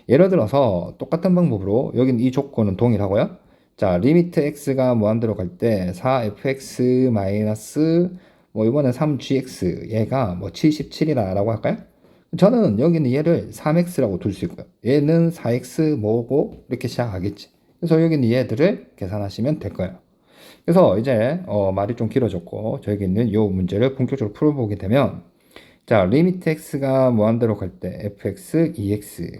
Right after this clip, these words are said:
여기는 삼 엑스니까 플러스 십이 엑스, 얘는 이 엑스 넣으니까 마이너스 사 엑스,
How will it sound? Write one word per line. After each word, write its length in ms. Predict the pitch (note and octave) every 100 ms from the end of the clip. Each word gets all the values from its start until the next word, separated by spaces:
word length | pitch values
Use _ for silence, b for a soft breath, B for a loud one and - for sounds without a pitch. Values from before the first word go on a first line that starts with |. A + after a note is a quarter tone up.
| - -
여기는 360 | A2 G#2 A2+ E3+
삼 200 | E3+ C#3+
엑스니까 720 | C#3+ G#2 F2+ E2+ E3 F#3+ -
플러스 540 | G3 F#3 - - D#3+ D#3+
십이 400 | - E3+ D3+ A2+
엑스, 440 | G#2+ - E2 - - b b b b -
얘는 300 | G#2 A#2 D3
이 140 | G2+ A2
엑스 200 | B2 C3
넣으니까 580 | A2+ F#2 F2 C#3 D#3+
마이너스 360 | C3 G#2+ C3 C#3+
사 120 | B2+
엑스, 580 | B2 - - E3 E3+ E3+